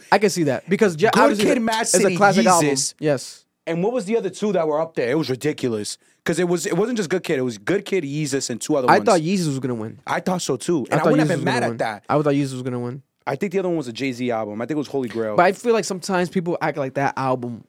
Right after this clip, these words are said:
Speaker 1: like, the Macklemore album sucked, and it was like, "What the fuck?"
Speaker 2: No, but it wasn't close
Speaker 1: That
Speaker 2: to
Speaker 1: album was amazing.
Speaker 2: It
Speaker 1: It was a
Speaker 2: wasn't
Speaker 1: good-ass album, bro.
Speaker 2: That's great, but it wasn't Good Kid, Mad City.
Speaker 1: No, hundred percent, hundred percent, hundred percent,
Speaker 2: We play
Speaker 1: hundred percent.
Speaker 2: Good Kid, Mad City every day, nigga.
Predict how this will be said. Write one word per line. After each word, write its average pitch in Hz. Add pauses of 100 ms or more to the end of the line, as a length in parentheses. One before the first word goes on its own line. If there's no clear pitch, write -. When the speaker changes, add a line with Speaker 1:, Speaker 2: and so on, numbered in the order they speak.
Speaker 1:
like, - (100)
the 143
Macklemore 123
album 120
sucked, -
and 151
it 131
was 123
like, 110
"What 131
the 107
fuck?" 127
Speaker 2:
No, 120
but 131
it 135
wasn't 131
close 147
Speaker 1:
That 370
Speaker 2:
to 247
Speaker 1:
album 262
was 175
amazing. 139
Speaker 2:
It - (560)
Speaker 1:
It -
was -
a -
Speaker 2:
wasn't 202
Speaker 1:
good-ass 269
album, 240
bro. 151 (500)
Speaker 2:
That's 135
great, 147
but 123
it 117
wasn't 113
Good 107
Kid, -
Mad 98
City. 104
Speaker 1:
No, 202
hundred 185
percent, 131
hundred 147
percent, -
hundred -
percent, -
Speaker 2:
We 135
play 151
Speaker 1:
hundred 123
percent. 139
Speaker 2:
Good -
Kid, 143
Mad 127
City 117
every 95
day, 120
nigga. 101